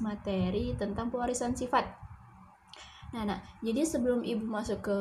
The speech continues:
materi, oke, hari ini Ibu ingin mengabsen kalian terlebih dahulu, siapa saja yang tidak hadir dan siapa saja yang hadir. Oke, yang pertama ada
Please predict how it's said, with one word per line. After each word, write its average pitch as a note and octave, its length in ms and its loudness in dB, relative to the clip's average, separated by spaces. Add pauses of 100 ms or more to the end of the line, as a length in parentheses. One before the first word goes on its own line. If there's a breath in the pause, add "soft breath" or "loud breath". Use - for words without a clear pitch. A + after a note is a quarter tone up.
(160)
materi, A3 880 0
oke, A3 160 -6
hari G3 240 0
ini B3+ 160 2
Ibu - 160 -6
ingin G#3 320 -2
mengabsen G#3+ 400 -2
kalian G#3+ 240 -2
terlebih G3+ 320 0
dahulu, F#3+ 400 2
siapa G#3 320 -2
saja G3 240 -2
yang F#3+ 80 2
tidak F#3+ 320 -2
hadir G3 160 -2
dan G3+ 80 -2
siapa G3+ 240 -4
saja G3 320 -2
yang F#3 80 2
hadir. F#3 400 2 (400 loud breath)
Oke, A#3+ 240 0
yang A3 160 0
pertama B3 560 -2
ada G3+ 320 0